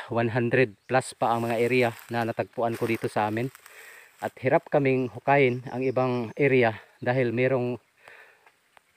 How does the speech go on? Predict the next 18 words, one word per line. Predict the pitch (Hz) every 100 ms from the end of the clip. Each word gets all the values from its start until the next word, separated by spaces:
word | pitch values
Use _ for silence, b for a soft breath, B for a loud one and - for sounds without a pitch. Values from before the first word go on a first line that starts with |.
| -
may-ari | 117 120 127 123 113 B B -
na | 117 107
hindi | 104 110
nila | 117 113 110
pinahukay. | - 107 101 95 104 110 _ _ _ _ _ _ _ _ _ _ _ _ _ _ b b -
Yan, | 95 107 _ -
ang | 101 101
yellow | 101 120 107
bamboo, | 104 101 107
mga | 101 101
ka-T | - 107 98
H. | - - - _ _ _ _ _ _ _
Hanapin | 107 113 - 123 117
ninyo | 113 113
sa | - 117
inyong | 117 110
lugar. | 107 107 101 b b b _
Baka | 101 104 - 104 95 -